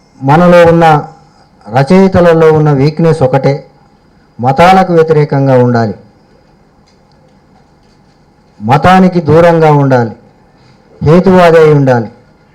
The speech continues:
ఆ రియాజ్ సార్ అదే చెప్పిండు మేము పోయినాడు. మీరు ఏం రాసినా కూడా ఆ మతానికి వ్యతిరేకంగా మీరు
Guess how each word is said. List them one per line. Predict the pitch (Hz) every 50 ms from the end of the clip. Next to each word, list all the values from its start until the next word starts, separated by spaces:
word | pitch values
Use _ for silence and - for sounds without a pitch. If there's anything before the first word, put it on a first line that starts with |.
| _ _ -
ఆ | 117
రియాజ్ | 123 135 147 156 160 160 160
సార్ | - 151 143 139
అదే | 135 131 139 147 139 - 139
చెప్పిండు | 127 - 131 120 110 110
మేము | 117 123 123 123
పోయినాడు. | 123 127 131 123 120 117 107 - - _ _ _ _ _ _ - - - - - - _ _ -
మీరు | 127 147 151 151 151 147 147 131
ఏం | 120 139 160 175 170
రాసినా | 170 165 160 156 156 160 156 156
కూడా | 151 147 147 151 151 156 156 - - _ _ _ _ _ _ _ _ _ _ _ _ -
ఆ | 123
మతానికి | 127 143 151 156 185 196 202 202 196 190
వ్యతిరేకంగా | 185 180 175 175 175 170 170 170 165 165 160 160 160
మీరు | 160 160 156 151 151 147 147